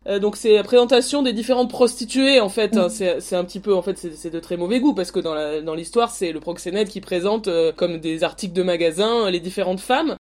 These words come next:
Speaker 1: Et dans la pièce, je trouvais qu'elle était chouette par rapport, par exemple, dans le film, où c'est horrible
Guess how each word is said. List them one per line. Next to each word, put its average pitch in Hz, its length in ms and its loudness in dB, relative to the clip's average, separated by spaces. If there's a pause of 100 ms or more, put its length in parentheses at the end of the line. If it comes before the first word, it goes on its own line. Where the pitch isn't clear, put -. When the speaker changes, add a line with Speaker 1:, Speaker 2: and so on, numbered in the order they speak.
Speaker 1:
Et 208 200 4
dans 214 160 6
la 240 100 4
pièce, 320 200 0
je 294 40 -10
trouvais 294 160 -2
qu'elle 285 140 2
était 254 160 0
chouette 349 280 -2
par 262 140 2
rapport, 262 280 -2
par 247 120 0
exemple, 247 320 0
dans 208 140 2
le 208 60 -2
film, 240 540 -2
où 202 120 -6
c'est 196 240 2
horrible 226 340 6